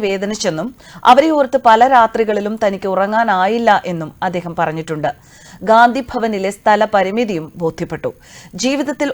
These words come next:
ഒറ്റപ്പെട്ടു പോകുന്നവർക്ക് ജീവിത സായന്തനത്തിൽ എല്ലാ സുഖ സൗകര്യങ്ങളും അനുഭവിച്ചു കഴിയണം എന്നുള്ള ചിന്തയിലാണ് ഗാന്ധി ഭവനിൽ താൻ ഇത്തരം സഹായങ്ങൾ ചെയ്യുന്നതെന്നും അദ്ദേഹം പറഞ്ഞു. ഗാന്ധി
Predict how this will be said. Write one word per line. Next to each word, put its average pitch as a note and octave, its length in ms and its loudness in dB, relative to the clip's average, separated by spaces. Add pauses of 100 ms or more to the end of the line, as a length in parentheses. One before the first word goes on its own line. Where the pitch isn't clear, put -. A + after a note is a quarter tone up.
(100)
ഒറ്റപ്പെട്ടു B3 500 2
പോകുന്നവർക്ക് F#3 580 -2 (140)
ജീവിത G#3 280 -2 (120)
സായന്തനത്തിൽ G3 640 0 (420)
എല്ലാ C4 180 8 (140)
സുഖ B3+ 240 -2 (100)
സൗകര്യങ്ങളും G#3+ 480 2 (140)
അനുഭവിച്ചു G3+ 560 -6
കഴിയണം A3+ 440 2 (100)
എന്നുള്ള F#3 240 0 (100)
ചിന്തയിലാണ് F3+ 560 2 (420)
ഗാന്ധി B3 360 6
ഭവനിൽ A#3 320 -2 (200)
താൻ G#3+ 200 4
ഇത്തരം G#3 320 -6
സഹായങ്ങൾ F#3+ 420 2 (100)
ചെയ്യുന്നതെന്നും G#3 580 -2 (100)
അദ്ദേഹം E3+ 320 -4
പറഞ്ഞു. D3+ 240 -2 (600)
ഗാന്ധി C4 280 8